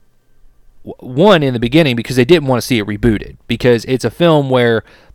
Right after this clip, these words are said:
it was so good and so iconic. Like, why would you reboot that, right? It's almost like the people who love Back to the Future so much, like, why would you ever reboot that? And I can understand it, okay?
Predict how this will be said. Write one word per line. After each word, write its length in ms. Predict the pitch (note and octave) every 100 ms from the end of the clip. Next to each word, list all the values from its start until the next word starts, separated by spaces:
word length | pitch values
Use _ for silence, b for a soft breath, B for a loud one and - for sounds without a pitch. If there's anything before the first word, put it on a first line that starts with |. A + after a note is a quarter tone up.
| -
it 100 | D3
was 160 | B2+ -
so 420 | - F3+ D#3 C#3+
good 280 | B2 C3 A#2+
and 100 | G#2+
so 320 | - D3 C#3
iconic. 720 | A#2+ A#2 - A#2 G#2+ G2+ -
Like, 260 | A2 G#2+ -
why 300 | A2+ A#2+ B2
would 180 | C3 A2+
you 160 | A2
reboot 420 | A2+ A2 A2 G#2+
that, 200 | F#2+ G2
right? 200 | G#2+ G#2 A#2+
It's 120 | B2
almost 360 | B2+ B2 A#2
like 180 | A#2+ A2
the 80 | -
people 320 | A#2+ A2 A2
who 220 | A2 G#2+ - B B
love 300 | A2+ A2+ G#2+
Back 180 | G#2+ -
to 80 | G#2+
the 80 |
Future 340 | G2+ A2+ - A#2+
so 220 | - B2+
much, 220 | C3+ -
like, 100 | G#2+
why 260 | G#2+ G#2 A2
would 160 | A#2
you 140 | A2+ -
ever 260 | A2 A#2 A2
reboot 420 | A2+ G#2+ A#2 -
that? 320 | C#3 D3 - _ _ _ _ _ _ _ _ _ _
And 120 | C3 C3
I 120 | B2+
can 160 | C3
understand 580 | C3 C3+ C3 - A#2+ G#2
it, 140 | G2 -
okay? 260 | - G#2